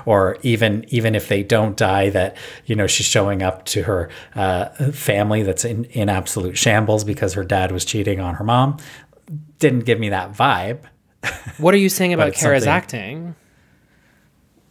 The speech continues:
Speaker 1: <laughs> I thought Kara actually did quite well.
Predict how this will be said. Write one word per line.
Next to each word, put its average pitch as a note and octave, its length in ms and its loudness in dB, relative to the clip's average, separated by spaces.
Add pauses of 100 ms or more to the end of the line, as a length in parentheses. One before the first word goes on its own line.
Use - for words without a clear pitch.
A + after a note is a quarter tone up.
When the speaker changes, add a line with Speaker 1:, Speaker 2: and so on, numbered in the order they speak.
Speaker 1:
<laughs> - 100 -2 (1200)
I D3 120 2
thought G3+ 380 -4
Kara C#3+ 220 0
actually G2+ 280 -4
did F#2+ 160 -6
quite - 260 -4
well. G#2+ 300 -6